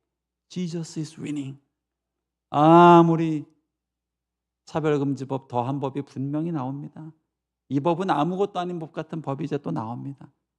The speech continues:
그러나 예수님은 승리하고 있습니다. 이 확신을 가진 사람은요,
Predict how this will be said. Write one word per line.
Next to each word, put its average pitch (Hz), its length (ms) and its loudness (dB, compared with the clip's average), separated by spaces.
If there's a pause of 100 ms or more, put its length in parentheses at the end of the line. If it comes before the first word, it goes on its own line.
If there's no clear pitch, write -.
(140)
그러나 147 520 -2 (640)
예수님은 113 420 -8
승리하고 113 480 -10
있습니다. - 540 -20 (640)
이 208 260 2
확신을 202 580 -4
가진 131 280 0
사람은요, 127 720 -2